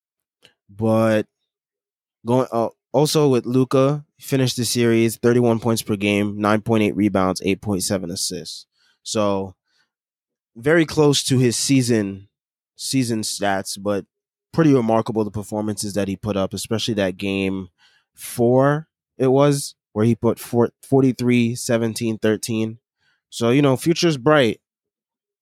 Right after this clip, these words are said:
He's definitely someone that's gonna be in the M V P conversation probably as soon as next year. So look out for, look out for that. Um, going back to Boston versus Toronto. Um,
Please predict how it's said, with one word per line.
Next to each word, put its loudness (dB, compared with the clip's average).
He's -8
definitely 2
someone 0
that's 2
gonna 0
be 2
in 0
the -4
M -4
V -8
P -8
conversation -6
probably 2
as -2
soon 0
as -2
next -4
year. 4
So 0
look -2
out 2
for, -2
look -6
out -2
for -2
that. 0
Um, 4
going 4
back 2
to -10
Boston 0
versus -2
Toronto. -2
Um, 0